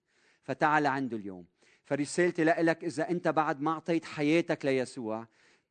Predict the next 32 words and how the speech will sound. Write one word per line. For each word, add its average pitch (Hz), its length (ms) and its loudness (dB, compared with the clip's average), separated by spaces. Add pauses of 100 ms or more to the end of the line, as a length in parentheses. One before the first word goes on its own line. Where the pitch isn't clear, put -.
بتمنى 165 480 2
عليك، 139 300 2
بترجاك 160 760 2
تاخد 147 380 -4
هيدا 113 160 -4
القرار. 98 500 -10 (640)
تقول 185 200 2
له 185 100 6
للرب: 175 420 4
"أنا 175 160 2
بدي 160 220 2
أعيش 175 260 0
معك، 180 360 0
ما 143 80 -4
بدي 156 220 0
أعيش 160 240 0
لوحدي 131 420 0
فيما 107 280 -8
بعد." 95 340 -14 (440)
فافتح - 600 -2
قلبك 143 460 -2
تيفتح 127 560 -12
قلبه 120 360 -8
لإلك، 113 580 -6 (400)
ويكشف 139 580 -2
لك 190 240 6
عن 147 180 -4
أسرار 139 640 0
هيدا 113 260 -4
الكون 101 520 -8 (360)
بشخصه - 600 -14
المبارك. 87 720 -16